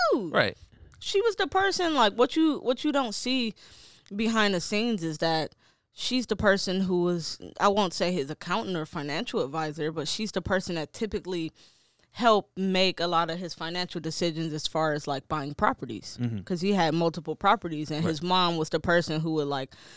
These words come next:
Speaker 1: close out on it. I believe she had a decorating company where she would go decorate the house for him. And so I think that's why she was mad.
Speaker 2: Right.
Speaker 1: She spent a lot of money, and she decorated the shit out of that house, and then he turned into a fucking skate park inside. She's like,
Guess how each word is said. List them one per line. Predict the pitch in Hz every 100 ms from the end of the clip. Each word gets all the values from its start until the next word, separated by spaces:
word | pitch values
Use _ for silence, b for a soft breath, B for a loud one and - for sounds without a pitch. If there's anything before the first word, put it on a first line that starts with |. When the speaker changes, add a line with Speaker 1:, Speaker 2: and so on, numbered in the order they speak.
| B _
Speaker 1:
close | - 226 220 208
out | 185 185 196
on | 190 190
it. | 185
I | 165
believe | 156 165 170 233 214
she | 202
had | 170
a |
decorating | 156 165 180 208 196 185
company | 190 202 196 202 190
where | 156
she | -
would | 170 156
go | 175 175
decorate | 175 175 165 180 170
the | 165
house | 165 165 -
for | 170 160 160
him. | 160 _ _ _ _ _ -
And | 190
so | 196
I | 190
think | 269 220
that's | 180 165
why | - -
she | - 175
was | 131
mad. | 139 113 107 - -
Speaker 2:
Right. | 95 - - _ _
Speaker 1:
She | - 359
spent | 330 202 156
a |
lot | 156 165
of | 165
money, | 170 180 156
and | 165
she | 254
decorated | 208 175 175 170 151 147
the | 147
shit | 214
out | 214 165
of | 151
that | 143
house, | 160 139 143
and | 196 196
then | 185
he | 185 226
turned | 208 185
into | 175 175
a |
fucking | 160 180 175
skate | - 170 202
park | 190 156 156
inside. | 147 139 123 123
She's | - - -
like, | 127 107